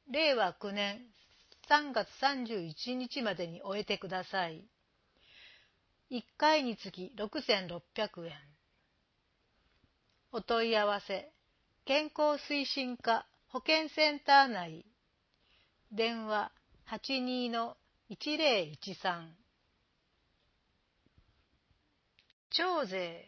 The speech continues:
保険料は納期内に完納しましょう。納期限内に納付を。皆さんから町に納めていただく税、保険料は、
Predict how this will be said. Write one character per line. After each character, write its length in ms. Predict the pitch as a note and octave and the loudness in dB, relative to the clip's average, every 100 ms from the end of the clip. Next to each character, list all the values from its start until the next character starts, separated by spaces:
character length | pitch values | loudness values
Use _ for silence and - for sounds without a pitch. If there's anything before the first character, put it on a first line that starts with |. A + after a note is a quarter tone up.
| - | -16
保 160 | - A3+ | -12 -6
険 280 | D4+ D#4+ D#4 | -4 -4 -2
料 280 | B3 F#3+ E3+ | 0 0 0
は 220 | E3 - _ _ _ - | -4 -8 _ _ _ -8
納 240 | B3+ D#4 | -4 -4
期 160 | D#4 E4 | -4 -2
内 300 | C#4+ A#3 F#3+ | 4 4 2
に 120 | E3+ | -4
完 320 | - A3 A#3+ B3 | 0 2 2 0
納 200 | B3 B3 | -2 -4
し 140 | A#3 | -4
ま 160 | G#3+ G3+ | -4 -4
し 160 | - | -2
ょ 280 | F#3+ D#3 C3+ _ _ _ _ _ _ _ _ _ _ _ _ _ _ _ _ _ _ - | -2 -4 -12 _ _ _ _ _ _ _ _ _ _ _ _ _ _ _ _ _ _ -8
う。 40 | |
納 240 | C4+ E4 E4+ | -4 -2 -2
期 180 | E4 D4+ | -2 0
限 320 | E4+ D#4 A3 | 0 0 0
内 260 | F#3 F3 | 0 0
に 140 | D#3 D#3 | -6 -8
納 260 | F#3 A3 | -4 -2
付 160 | A3+ G#3 | -2 -4
を。 300 | G3 F3+ - _ _ _ _ _ _ _ _ - | -4 -4 -8 _ _ _ _ _ _ _ _ -10
皆 280 | A#3+ C#4+ F4 | -2 0 2
さ 160 | C4+ | 2
ん 100 | A#3 | 0
か 140 | G3+ F#3 | -2 -4
ら 180 | F3+ F3 | -4 -4
町 300 | D4+ D4+ B3+ | -2 0 0
に 120 | G#3 | -4
納 300 | F#3 D#4+ D#4+ | -2 2 2
め 100 | B3+ | 2
て 120 | F#3+ | -4
い 80 | D#3+ | -4
た 100 | G3+ | -4
だ 180 | G3 F#3+ | -4 -6
く 220 | F#3 - _ _ G#3 | -10 -16 _ _ -6
税、 460 | C4 C#4+ F#3 - - | 2 4 4 -4 -18
保 160 | - G#3 | -12 -6
険 260 | - C#4 C4 | 0 0 2
料 300 | G#3+ F3+ E3+ | 0 0 -2
は、 220 | E3 D#3+ | -6 -8